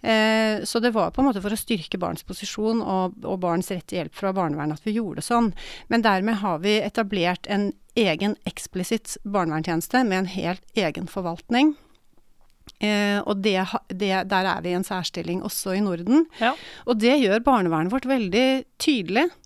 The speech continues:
Speaker 1: veldig synlig, veldig eksplisitt. Eh, mens i både Sverige og Danmark så er barnevernet en del av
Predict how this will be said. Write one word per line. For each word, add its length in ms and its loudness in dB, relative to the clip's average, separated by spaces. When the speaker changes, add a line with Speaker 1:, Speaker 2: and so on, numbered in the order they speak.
Speaker 1:
veldig 420 2
synlig, 800 0
veldig 460 0
eksplisitt. 840 -4
Eh, 1120 0
mens 380 -2
i 580 0
både 200 -2
Sverige 240 -2
og 80 0
Danmark 280 -4
så 140 -4
er 260 0
barnevernet 520 -4
en 180 -4
del 360 -6
av 320 -6